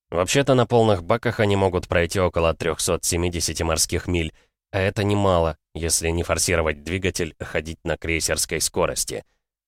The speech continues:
Передвигаясь только ночью и не в прямой видимости от берегов, Буторин обследовал еще два острова. На малых оборотах они обходили вокруг на рассвете и на закате. Парамонов стоял у руля, ведя катер, Коган и Хейли дежурили у пулеметов.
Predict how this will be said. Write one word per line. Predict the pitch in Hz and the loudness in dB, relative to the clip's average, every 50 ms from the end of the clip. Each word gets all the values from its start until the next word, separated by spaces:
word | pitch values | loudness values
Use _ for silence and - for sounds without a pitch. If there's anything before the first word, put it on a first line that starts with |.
| _ _ _ | _ _ _
Передвигаясь | 107 107 110 110 101 107 117 107 139 139 131 120 - | 0 2 2 2 2 2 2 2 4 4 4 4 2
только | - 117 101 - 110 98 | 0 0 2 2 2 4
ночью | 95 101 117 127 - - 120 117 120 - | 4 4 4 2 2 -2 -2 -2 -2 -2
и | - 113 101 | 0 0 0
не | 95 92 90 | 2 0 0
в | - | -2
прямой | - 92 90 90 101 101 90 | -2 0 0 2 2 0 0
видимости | 90 98 90 92 90 90 87 - - 92 | 0 -2 0 0 0 0 0 -2 -2 -2
от | 85 80 | -2 -2
берегов, | 78 82 80 80 76 82 104 117 - - _ _ _ _ _ _ _ | -2 -2 -4 -2 -2 0 -2 -2 -2 -4 _ _ _ _ _ _ _
Буторин | - 90 110 - 151 156 156 151 | -6 -4 0 2 4 4 4 4
обследовал | 135 - - 123 131 139 139 135 143 139 127 | 4 2 2 0 2 2 2 2 2 2 2
еще | 110 101 - - 104 101 | 2 0 -2 -2 -2 -2
два | 87 90 101 104 | 0 0 2 2
острова. | 98 87 78 - - - 69 62 55 - - _ _ _ _ _ _ _ _ _ - | 2 2 0 -2 -4 -6 -6 -8 -8 -10 -12 _ _ _ _ _ _ _ _ _ -4
На | - 95 101 | -2 0 2
малых | 120 131 135 131 120 - | 4 6 6 6 4 4
оборотах | 120 107 107 107 123 131 117 123 - 120 | 2 2 4 4 4 4 2 0 0 2
они | 113 113 107 | 2 2 2
обходили | 101 - - 104 98 113 113 110 | 2 0 -2 -2 0 0 2 2
вокруг | 101 98 - - 104 92 101 | 2 2 2 2 0 0 2
на | 98 92 | 2 2
рассвете | 90 82 - - - - 95 104 113 110 - - | 2 2 0 0 -2 -2 -2 -2 -2 -2 -4 -4
и | - 110 101 | -2 -2 0
на | 95 95 | 0 0
закате. | 90 95 - - - 87 76 - - - - - _ _ _ _ _ _ _ _ _ _ | 0 -2 -4 -2 -2 -2 -2 -4 -6 -10 -12 -16 _ _ _ _ _ _ _ _ _ _
Парамонов | - 90 92 92 101 101 95 90 - | 2 2 4 4 4 4 4 2 2
стоял | - - 95 92 92 92 95 - | 0 -2 0 2 2 2 2 0
у | - 95 | -2 0
руля, | 87 87 87 90 98 95 | 0 2 2 2 0 0
ведя | 85 90 80 85 78 - | -2 -2 -2 -2 -2 -2
катер, | - - 101 101 - 101 95 - _ _ _ _ _ _ _ - | -2 -4 -4 -2 -2 -4 -4 -6 _ _ _ _ _ _ _ 0
Коган | 131 127 117 123 127 120 | 0 2 4 4 4 4
и | - 113 98 | 2 0 -2
Хейли | - - 110 113 117 117 117 117 | 0 0 0 0 0 0 0 0
дежурили | 104 104 92 92 92 92 95 92 87 90 | -2 -2 0 0 0 2 2 2 2 2
у | 90 | 0
пулеметов. | - - 90 92 92 92 87 78 - - - - - | 0 0 0 2 2 2 0 0 -2 -6 -10 -12 -14